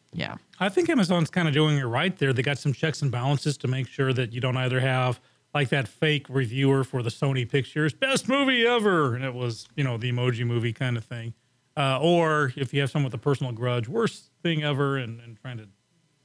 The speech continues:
Speaker 2: dunk, dunk their, their ratings. So, uh, yeah, good, good on them for those checks and balances.
Speaker 1: Well, it just, it's just kinda interesting 'cause you, if you think about the,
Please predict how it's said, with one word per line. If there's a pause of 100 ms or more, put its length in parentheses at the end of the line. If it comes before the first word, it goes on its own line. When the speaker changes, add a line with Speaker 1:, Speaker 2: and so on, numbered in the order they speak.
(840)
Speaker 2:
dunk,
dunk
their,
their
ratings. (340)
So,
uh,
yeah,
good,
good
on
them
for
those
checks
and
balances.
Speaker 1:
Well,
it
just,
it's
just
kinda
interesting
'cause
you,
if
you
think
about
the,